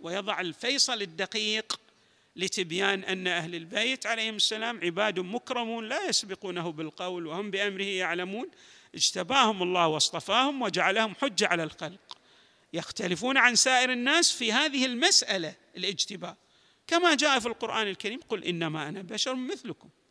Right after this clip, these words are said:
يوحى إلي". الفارق بيني وبينكم عندي اتصال بالسماء، أتلقى ما أقوله من عند الله،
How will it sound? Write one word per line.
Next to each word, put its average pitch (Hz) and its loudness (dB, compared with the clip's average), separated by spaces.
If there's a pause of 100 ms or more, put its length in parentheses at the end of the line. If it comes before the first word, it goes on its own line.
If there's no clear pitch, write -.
(580)
يوحى 311 2
إلي". 240 2
الفارق 277 0
بيني 277 2
وبينكم 269 2
عندي 277 2
اتصال 311 2
بالسماء، 269 0 (720)
أتلقى 277 6
ما 262 6
أقوله 320 6
من 294 2
عند 277 4
الله، 294 6